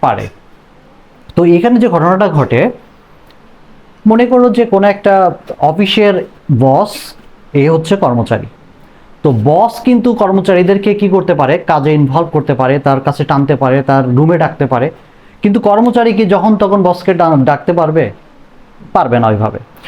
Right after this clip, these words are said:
তো এইখানে যে ঘটনাটা ঘটে, নিউক্লিয়াস হচ্ছে ইলেকট্রনকে তার নিজের দিকে টানতে পারে, কিন্তু ইলেকট্রন তাকে ওই দিকে টানতে পারে না। তো এখন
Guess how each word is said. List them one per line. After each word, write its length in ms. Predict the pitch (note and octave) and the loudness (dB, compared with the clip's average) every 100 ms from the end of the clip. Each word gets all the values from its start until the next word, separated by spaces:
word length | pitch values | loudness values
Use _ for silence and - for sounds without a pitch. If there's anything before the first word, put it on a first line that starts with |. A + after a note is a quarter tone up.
| - | -6
তো 60 | F#3+ G3 | -4 0
এইখানে 380 | G#3 B3 C4 C4 | 0 2 2 2
যে 80 | A#3 | 2
ঘটনাটা 300 | F3+ E3+ F3 | 2 2 2
ঘটে, 340 | C3+ C3+ C3 E3 | 0 2 2 2
নিউক্লিয়াস 680 | D#3 F3+ G#3+ G#3+ A#3 A#3 A#3 | 2 2 2 2 2 0 -2
হচ্ছে 360 | A3+ - A3+ A#3+ C4 F#3+ - - | -4 -4 0 2 2 0 -4 0
ইলেকট্রনকে 640 | F3+ G3+ G3+ A3 A3 A#3 | 2 2 0 0 2 2
তার 140 | A3+ G3 | 2 2
নিজের 260 | E3+ E3 E3 | 2 2 2
দিকে 140 | F#3+ | 0
টানতে 340 | G3 D3+ C#3 | 0 0 0
পারে, 340 | C#3+ B2 C#3 A#3+ A#3+ | 0 0 0 0 0
কিন্তু 300 | A3 B3 A#3 F3 C#3+ D#3+ | 0 2 2 2 2 2
ইলেকট্রন 560 | G#3 A3+ - A#3 F3 D3 D#3 - - - | 2 -2 -2 0 0 0 -4 -12 -12 -6
তাকে 280 | F3 - A3+ | -4 0 2
ওই 140 | F#3 E3 | 2 2
দিকে 140 | F#3 G3+ | 0 0
টানতে 240 | D3 C#3+ | 0 0
পারে 320 | C3 C#3 C3 C#3 | 0 0 0 2
না। 160 | D#3 F3 - - - - - | 2 0 -4 -12 -20 -20 -4
তো 60 | G3+ | 0
এখন 360 | G#3 G3+ B3 | 2 2 2